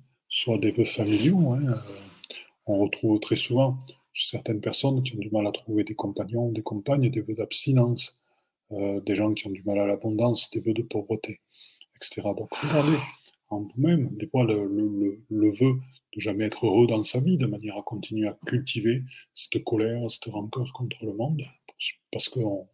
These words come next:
on, on se, on, on, on s'identifie à ce rôle et on croit que l'on est ceci alors qu'on était vraiment autre chose. Donc regardez en vous-même aussi si, euh, vous avez pas des, en vous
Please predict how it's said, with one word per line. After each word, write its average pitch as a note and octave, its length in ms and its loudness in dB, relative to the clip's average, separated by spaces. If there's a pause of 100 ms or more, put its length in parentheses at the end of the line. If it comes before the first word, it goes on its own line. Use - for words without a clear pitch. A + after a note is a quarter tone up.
(120)
on, A#2 320 -4
on A2+ 60 -8
se, - 220 -2 (1200)
on, G#2 440 -4 (1800)
on, D3 400 -4
on B2 140 0
s'identifie B2 720 4
à A#2 60 4
ce - 140 0
rôle C#3+ 260 4
et C#3 40 2
on A#2+ 120 -4
croit - 240 0
que B2+ 100 -2
l'on G#2+ 200 -2
est G#2 40 0
ceci - 380 -2
alors A2 240 -4
qu'on G2+ 160 -14
était G#2 200 -4
vraiment A2+ 300 -2
autre - 180 -8
chose. C#3+ 280 -4 (460)
Donc - 180 0
regardez C3+ 400 8
en C3 100 6
vous-même C#3+ 320 4
aussi E3 440 2 (180)
si, D3+ 460 4
euh, A#2 260 -4
vous A#2 140 0
avez G#2 160 0
pas C3+ 200 0
des, A2+ 440 -6
en A#2+ 160 2
vous A#2+ 300 -4